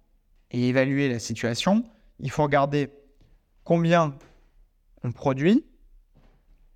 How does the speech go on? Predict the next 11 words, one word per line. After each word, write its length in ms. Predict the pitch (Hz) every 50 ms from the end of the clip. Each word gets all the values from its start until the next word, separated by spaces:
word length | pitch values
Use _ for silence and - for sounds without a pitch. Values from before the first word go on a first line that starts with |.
| _ _ _ _ -
et 100 | 123 120
combien 500 | - - 143 139 139 139 160 180 208 - -
on 120 | - 143 147
dépense, 600 | 147 180 180 - 180 165 151 - - - - _ _ _ _ _ _ _ _ _ _ _ _ _ _ _ _
ok ? 140 | - - -
Et 760 | 175 220 240 - - - _ _ _ - _ _ - - 117 110
là, 160 | 123 147 151
pour 160 | - - 131
le 80 | 120 120
coup, 240 | - - 190 240 -
effectivement, 600 | - 139 123 143 127 - - 131 123 143 185 240